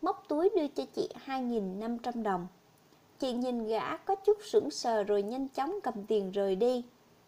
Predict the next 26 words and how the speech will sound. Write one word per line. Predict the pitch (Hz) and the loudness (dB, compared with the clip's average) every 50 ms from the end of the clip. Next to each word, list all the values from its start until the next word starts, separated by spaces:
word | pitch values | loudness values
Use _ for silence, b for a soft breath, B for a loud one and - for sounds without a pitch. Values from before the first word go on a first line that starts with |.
| b b b b b b b b b _ - | b b b b b b b b b _ -4
Trong | 269 262 262 - | -4 -4 -4 -4
thôn | - 262 262 254 247 - | -4 -4 -4 -4 -6 -6
thưa | - 302 285 277 | -4 -2 -2 0
người | 254 240 226 220 202 196 | 0 2 4 4 4 4
nhưng | 202 247 277 285 277 247 | 2 0 -2 -4 -2 -2
nhiều | 233 233 220 202 | 0 2 2 2
nhà | 190 202 202 196 190 190 | 2 0 -2 -2 -2 -2
đã | 190 202 214 | -2 -2 -2
thức | - - 370 - - | -2 -4 -6 -6 -2
giấc | - 330 427 - - - | 0 2 2 2 2 2
để | 233 226 | 2 2
kịp | 226 - - - - - | 2 2 0 -2 -2 -2
hái | - - 285 320 392 - - | -6 -6 -4 -4 -4 -2 -2
rau | 294 285 285 269 - - | -2 0 0 -2 -4 -4
chuẩn | - - 254 277 269 | -6 -4 -2 0 2
bị | 240 202 165 147 - | 4 2 2 0 -4
cho | - 277 | -8 -8
buổi | 247 240 202 196 214 | 0 2 2 2 2
chợ | - 226 175 185 | 2 -2 -4 -4
sớm. | - - 240 233 254 302 415 - b b b b b b b b b b b - | -4 -4 -4 -2 -2 -2 -4 -6 b b b b b b b b b b b -6
Chị | 269 240 | -4 -2
bước | 226 294 427 480 427 | 2 4 4 4 4
nhanh | 381 330 330 330 311 | 2 0 2 0 -2
chân | - - 330 320 311 294 277 | 0 0 0 2 2 2 4
để | 240 220 196 - - - | 6 6 6 6 6 2
tránh | 330 311 320 440 | 0 0 0 0